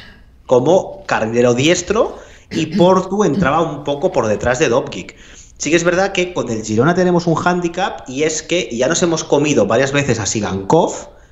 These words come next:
cuando no hay noticias durante la semana. Así que supongo que tampoco habrá muchas noticias de Sabio, de Yangel y de Jan Couto. Así que cuidadito con ellos.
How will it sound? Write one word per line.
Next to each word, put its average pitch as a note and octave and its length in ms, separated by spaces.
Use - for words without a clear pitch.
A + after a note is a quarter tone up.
cuando C3+ 420
no C3+ 120
hay C3+ 80
noticias C3+ 460
durante C#3+ 260
la F#2+ 80
semana. G2+ 540
Así A#2 220
que A2+ 100
supongo B2+ 520
que D#3+ 100
tampoco C#3 380
habrá C3+ 180
muchas D3+ 560
noticias C3+ 440
de A2 100
Sabio, E3 460
de B2 120
Yangel G#2+ 500
y E3 80
de A2+ 140
Jan F2+ 160
Couto. C3 400
Así G2 160
que G2+ 100
cuidadito A2 1160
con A2+ 180
ellos. - 540